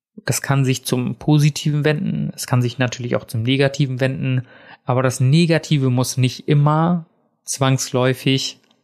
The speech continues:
was Schlechtes sein, oder? Also gerade an dieser Story, die ich euch erzählt habe, von, von Step zu Step hat man immer wieder festgestellt, dass das Negative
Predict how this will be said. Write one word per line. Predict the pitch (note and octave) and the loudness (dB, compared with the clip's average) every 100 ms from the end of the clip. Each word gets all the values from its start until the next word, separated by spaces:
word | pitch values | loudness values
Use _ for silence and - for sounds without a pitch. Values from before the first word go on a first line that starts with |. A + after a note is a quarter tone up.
| _ | _
was | - - | -4 -2
Schlechtes | C#3+ - - - | -2 -2 -6 -2
sein, | C#3 - B2+ C3 | -2 -2 -6 -4
oder? | C3+ G3+ | -2 -2
Also | D3+ B2 | -2 -4
gerade | A#2 - C#3+ | -4 -2 0
an | D3 | 0
dieser | C3+ B2+ | 0 0
Story, | A#2+ - C#3 D#3 G3 A3 - - - - - - | 0 0 2 4 4 2 -2 -12 -20 -20 -20 -2
die | D3 | 0
ich | C#3+ D#3 | 2 0
euch | D3 | -2
erzählt | C#3+ - D3 C#3+ | -2 2 2 0
habe, | D3 C#3 C3+ C3+ C3+ - - - - _ | 0 0 0 0 -2 -6 -16 -20 -20 _
von, | - B2 C3 | -4 -2 -2
von | - C#3 B2 | -4 -4 -2
Step | - E3+ | -2 -2
zu | - | -4
Step | B2 - D3+ - - _ _ _ _ | -2 -2 -2 -4 -16 _ _ _ _
hat | - B2 | -6 -2
man | C#3+ C#3 | 0 0
immer | D#3+ E3+ | 2 0
wieder | C#3+ C3+ | 0 0
festgestellt, | C#3+ - C3+ - C3+ C3+ C3 | 0 -4 -4 -2 0 0 0
dass | A#2+ - | -4 -4
das | B2 B2+ | 0 2
Negative | C3+ E3 F3+ D#3+ D3 D#3 C#3+ C#3 | 2 2 2 2 0 -2 -2 -4